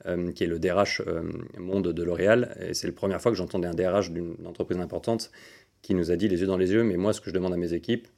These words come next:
c'est de recruter les meilleurs. Euh, le statut, euh, vient en, en second. » Donc aujourd'hui, on vit dans un monde dans lequel, euh, la compétence importe plus que le statut.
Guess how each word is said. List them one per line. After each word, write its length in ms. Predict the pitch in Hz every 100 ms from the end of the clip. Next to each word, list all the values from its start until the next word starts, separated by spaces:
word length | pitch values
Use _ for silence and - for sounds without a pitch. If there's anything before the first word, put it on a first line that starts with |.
| _ _
c'est 140 | - 98
de 60 |
recruter 320 | 90 95 - 98
les 80 |
meilleurs. 400 | 87 90 98 110 _ _ _ 90
Euh, 260 | 85 82 82
le 120 | 87
statut, 560 | - 85 - 107 110 -
euh, 280 | 90 82 82
vient 300 | 85 90 90 -
en, 220 | 80 80
en 40 |
second. » 380 | 92 104 95 90 - -
Donc 160 | 85
aujourd'hui, 460 | 90 85 92 104 123
on 140 | 107
vit 180 | 87 95
dans 160 | 98 95
un 60 |
monde 220 | 95 113 110
dans 100 | 92
lequel, 380 | 87 113 113 - - - - _
euh, 540 | - 87 90 87 85 85
la 140 | 90 87
compétence 460 | 98 92 113 107
importe 320 | 95 95 -
plus 260 | 98 - 110
que 100 | -
le 60 | 92
statut. 420 | 95 85 87